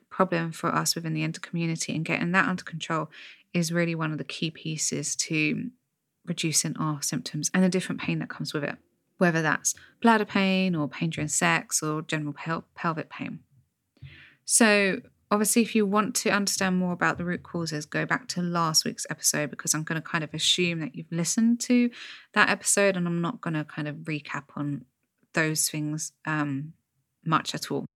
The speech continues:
So if we ignore chronic inflammation, we're really just allowing more pain signals to go off, more scar tissue, uh, will grow, and the nerves will become more sensitive over time. Um,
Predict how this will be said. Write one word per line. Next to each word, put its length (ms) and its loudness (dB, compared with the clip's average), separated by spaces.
So 440 6
if 240 2
we 100 8
ignore 320 8
chronic 400 2
inflammation, 960 0
we're 240 4
really 480 6
just 560 0
allowing 560 4
more 580 2
pain 240 4
signals 520 -4
to 120 -4
go 220 0
off, 400 -2
more 420 2
scar 400 2
tissue, 680 0
uh, 240 4
will 100 -2
grow, 760 6
and 220 0
the 60 0
nerves 380 2
will 80 -6
become 640 -6
more 220 -4
sensitive 760 -4
over 220 -6
time. 540 -2
Um, 520 4